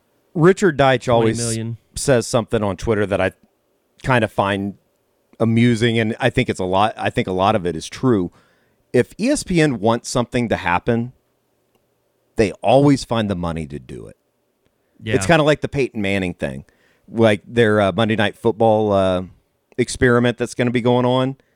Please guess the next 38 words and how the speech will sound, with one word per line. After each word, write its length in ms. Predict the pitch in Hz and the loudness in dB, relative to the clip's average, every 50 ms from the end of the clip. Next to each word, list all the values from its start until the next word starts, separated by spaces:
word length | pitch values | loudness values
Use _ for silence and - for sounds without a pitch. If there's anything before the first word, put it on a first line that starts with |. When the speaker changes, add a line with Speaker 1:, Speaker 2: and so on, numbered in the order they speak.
| _ _ _ _ _ _ _ _ _ _ _ - | _ _ _ _ _ _ _ _ _ _ _ 0
Speaker 1:
If 200 | 151 147 - _ | 0 0 0 _
they 160 | - 262 339 | 0 0 0
want 380 | 311 285 220 220 220 233 240 - _ _ _ _ _ | 0 -2 -2 0 0 0 -2 -6 _ _ _ _ _
something 420 | - - 220 208 - 202 196 180 | -6 -4 -4 -4 -2 -2 -2 0
to 60 | - 110 | -2 -2
happen, 640 | - 107 107 113 120 - 151 143 147 156 160 160 _ _ _ _ _ _ - | -2 0 0 0 0 0 -2 -2 -2 -4 -8 -12 _ _ _ _ _ _ -20
they're 280 | - 107 123 156 175 | -4 2 4 4 4
gonna 220 | 165 156 170 165 147 | 4 2 2 2 0
be 140 | 117 123 127 | 0 0 0
able 140 | 123 117 107 | 0 0 -2
to 80 | 101 | -6
find 240 | - - 107 104 92 | -4 -4 -4 -4 -4
the 40 | 90 | -4
money 260 | 82 85 90 101 117 | -4 -4 -2 -2 -4
for 260 | - - 131 143 147 | -4 -2 0 0 0
it. 160 | 156 180 - _ _ _ _ _ _ _ _ _ _ _ _ _ _ - | 0 0 -4 _ _ _ _ _ _ _ _ _ _ _ _ _ _ -4
And 120 | - 123 110 | -2 0 0
if 140 | 104 - _ _ _ _ _ _ _ _ _ _ _ - | 0 -2 _ _ _ _ _ _ _ _ _ _ _ 0
E 80 | 165 | 0
S 120 | 190 196 - | 0 0 0
P 160 | - 180 165 | -2 0 0
N 120 | 160 180 | 2 2
wants 200 | 170 156 156 - | 0 0 0 0
O 60 | 143 139 | 0 0
U 160 | 139 156 160 | 2 2 0
and 80 | 143 | 0
Texas 380 | - 147 139 - - 156 151 - | 0 -2 -4 -4 -6 -8 -6 -4
in 60 | 139 | -4
the 60 | 135 | -2
Big 200 | 120 127 131 127 | 0 0 0 -2
twelve 380 | - - 131 131 131 143 156 135 | -2 -2 0 2 2 2 2 0
or 100 | - 147 | 0 0
in 200 | 135 131 127 123 | 2 2 2 2
the 180 | 117 120 117 - | 2 2 2 2
S 140 | 131 - - | 0 -2 -4
E 60 | 135 | -6
C 200 | - - 135 139 | -4 0 0 2
by 400 | 139 135 127 123 117 117 117 | 2 4 4 4 4 2 0